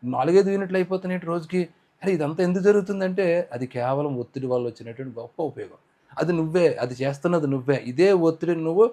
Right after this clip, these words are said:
ఇలాగే కొనసాగిస్తే, ఆ కొ-,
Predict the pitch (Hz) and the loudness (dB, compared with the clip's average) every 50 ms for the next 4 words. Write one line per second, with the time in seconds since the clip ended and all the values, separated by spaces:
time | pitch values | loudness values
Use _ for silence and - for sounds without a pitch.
0 | - _ _ _ _ - 113 123 156 190 208 226 233 214 208 208 196 190 175 196 | 0 _ _ _ _ -8 0 4 6 8 8 8 6 6 4 4 2 2 2 0
1 | 190 175 170 156 - - 165 165 160 143 113 98 _ _ _ _ _ _ - - | 0 0 0 -2 -2 0 2 2 2 2 0 -2 _ _ _ _ _ _ -18 -14
2 | - 113 110 - - - | -12 -12 -12 -14 -16 -20